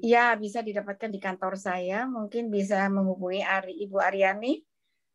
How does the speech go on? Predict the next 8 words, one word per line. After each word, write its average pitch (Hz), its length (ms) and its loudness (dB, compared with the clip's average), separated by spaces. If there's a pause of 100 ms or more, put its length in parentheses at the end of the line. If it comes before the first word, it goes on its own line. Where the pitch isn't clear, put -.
(140)
atau 196 200 -2
Ibu 185 280 0
Neneng, 196 520 4
silahkan 220 640 0
tat-, 202 320 -4
kalau 185 320 0
tidak 190 320 0
berkeberatan. 175 880 0